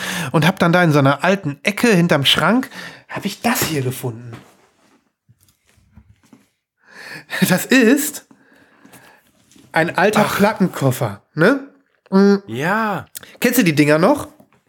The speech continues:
Speaker 2: Ja,
Speaker 1: Da ist
Speaker 2: klar
Speaker 1: hier so
Speaker 2: kenn
Speaker 1: eine,
Speaker 2: ich die.
Speaker 1: sitzt so eine Plattenkiste da, ist so ein Druckknopf dran, machst du hier so auf und dann kannst du, keine Ahnung,
Speaker 2: Die ist ja
Speaker 1: fünfzig
Speaker 2: total
Speaker 1: Pla-
Speaker 2: demoliert.
Speaker 1: Ja, die ist total demoliert, die Schrott. Kannst du fünfzig Platten reintun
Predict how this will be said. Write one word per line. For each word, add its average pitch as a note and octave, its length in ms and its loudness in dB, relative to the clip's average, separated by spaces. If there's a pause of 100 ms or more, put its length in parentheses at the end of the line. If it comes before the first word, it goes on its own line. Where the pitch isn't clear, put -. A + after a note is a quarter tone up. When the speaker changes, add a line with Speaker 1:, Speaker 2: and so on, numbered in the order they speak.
(800)
Speaker 2:
Ja, A#2 100 -4
Speaker 1:
Da A#2+ 60 -2
ist F#3 40 -4
Speaker 2:
klar F3+ 120 2
Speaker 1:
hier F#3+ 80 4
so G3 60 4
Speaker 2:
kenn F#3+ 80 4
Speaker 1:
eine, F#3 100 4
Speaker 2:
ich E3+ 60 -6 (180)
die. F3+ 60 -6
Speaker 1:
sitzt C4 140 0
so B3 60 4
eine G#3 100 2
Plattenkiste G3+ 640 0
da, C3+ 160 4
ist F3 120 0
so F3+ 80 2
ein D#3 80 4
Druckknopf B3 440 2
dran, A3+ 400 2 (460)
machst F#3 200 -2
du F#3 40 4
hier E3 140 2
so D#3 140 0
auf A#3+ 400 2
und F3+ 140 0
dann F#3 380 4 (360)
kannst F#3 200 0
du, E3 80 2
keine D3+ 260 -2
Ahnung, D3+ 220 0
Speaker 2:
Die B2+ 140 -4
ist F#3 80 -2
ja C3+ 80 0
Speaker 1:
fünfzig - 180 -6
Speaker 2:
total D#3+ 160 4
Speaker 1:
Pla- F3+ 40 2
Speaker 2:
demoliert. E3 600 2 (180)
Speaker 1:
Ja, D#3 200 4
die D#3+ 80 -2
ist D#3+ 100 -8
total E3+ 280 -4
demoliert, D#3 420 -4
die - 60 -12
Schrott. - 360 -8 (560)
Kannst A3 180 2
du G3 40 0
fünfzig - 400 -4
Platten C4+ 300 0
reintun A#3 540 2